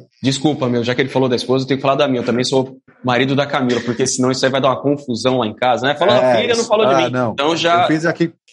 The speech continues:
Speaker 2: eu fui
Speaker 1: Beijo.
Speaker 2: entrevistado pelo Michael, fui entrevistado pelo Michael. O Michael perguntou pra mim como foi, de onde veio, pra onde vai, o que que tem que fazer, se... é,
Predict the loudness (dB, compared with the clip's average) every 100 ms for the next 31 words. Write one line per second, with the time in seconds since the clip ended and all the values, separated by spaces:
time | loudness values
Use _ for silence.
0 | -4 0 2 2 0 0 0 -2 0 2
1 | 2 2 0 0 -2 0 -2 0 0 0
2 | 0 0 -2 -2 -2 -2 -6 -6 _ _
3 | -2 0 -2 -2 -2 -4 -4 -4 -4 -6
4 | -4 -2 -2 -4 -2 0 0 -2 -4 -2
5 | 0 -2 -4 -8 -10 -8 -8 -4 -2 -2
6 | -6 _ _ -6 0 0 -2 -8 -16 _
7 | -8 -4 0 0 -2